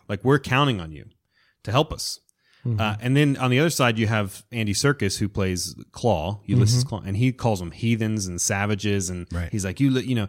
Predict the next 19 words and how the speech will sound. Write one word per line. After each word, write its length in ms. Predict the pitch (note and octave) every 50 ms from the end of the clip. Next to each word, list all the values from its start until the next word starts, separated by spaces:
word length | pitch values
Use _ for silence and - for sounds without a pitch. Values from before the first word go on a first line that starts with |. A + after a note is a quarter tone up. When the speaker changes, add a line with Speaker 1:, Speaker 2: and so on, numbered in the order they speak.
| - - - _
Speaker 1:
he 100 | - C3+
thinks 220 | B2+ - B2 G#2+ -
they're 120 | - G#2 F#2
just 220 | E2 F2+ E2 -
monsters. 840 | F#2 F#2 F#2 F2+ F2+ F2+ - - - C#2 A#1 G1+ - - - - _ _ _ _ _ -
Speaker 2:
Yeah. 140 | G2+ F2+ E2 E2
Speaker 1:
Uh, 100 | D2+ C#2+
when 180 | - F#2+ G#2 G#2
they're 220 | G2+ G2 F#2+ E2+
the 120 | F2 F#2 F2+
exact 340 | E2+ - G#2 F2+ F2 - -
opposite 440 | F2 F2 - - - - D#2 C#2 - _ _ -
of 140 | F#2+ E2
that. 100 | D2+ -
Speaker 2:
Right. 140 | F#2+ E2 E2 -
He's 200 | - B2 G#2 G#2
reflecting 540 | A#2 A2 - - C3 A#2+ - - A#2 A2 G2+
himself 500 | G2+ G#2 G2 - - B2 A2+ G#2+ - -
onto 420 | G2+ G#2 G2 - G#2 G2 F#2+ F2